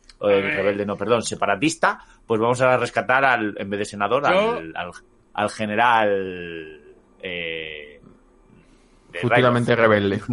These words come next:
Speaker 1: <laughs> Futuramente rebelde, exactamente. O
Speaker 2: Yo
Speaker 1: sea
Speaker 2: voto, yo voy a discrepar contigo, ¿vale? Porque, aunque es cierto que es una misión de rescate, y, y es una misión de rescate clásica del mundo Star Wars, se puede decir,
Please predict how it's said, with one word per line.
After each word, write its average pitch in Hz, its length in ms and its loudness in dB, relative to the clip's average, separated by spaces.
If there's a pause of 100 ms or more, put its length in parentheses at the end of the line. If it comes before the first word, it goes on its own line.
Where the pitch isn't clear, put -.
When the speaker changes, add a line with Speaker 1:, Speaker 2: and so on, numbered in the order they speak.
Speaker 1:
<laughs> - 200 -20
Futuramente 131 600 2
rebelde, 113 380 4
exactamente. 110 800 -2
O - 40 -10
Speaker 2:
Yo 120 220 0
Speaker 1:
sea 190 280 2 (200)
Speaker 2:
voto, 185 480 -8
yo 208 380 -4
voy 190 140 -8
a 185 80 -6
discrepar 165 480 -10
contigo, 110 580 -18 (240)
¿vale? 156 400 -14 (500)
Porque, 147 640 0
aunque 151 260 -8
es 160 100 -10
cierto 190 220 -8
que 117 140 -10 (120)
es 139 160 -12
una 135 180 -8
misión 135 280 -12
de 135 80 -8
rescate, 170 560 -10 (1040)
y, 120 440 -20
y 120 480 -20
es 131 160 -16
una 131 120 -8
misión 127 360 -10
de 135 80 -8
rescate 127 400 -10
clásica 143 460 -8
del 117 120 -6
mundo 123 200 -10
Star 131 220 -10
Wars, 165 220 -10
se - 80 -20
puede 127 220 -10
decir, 175 280 -10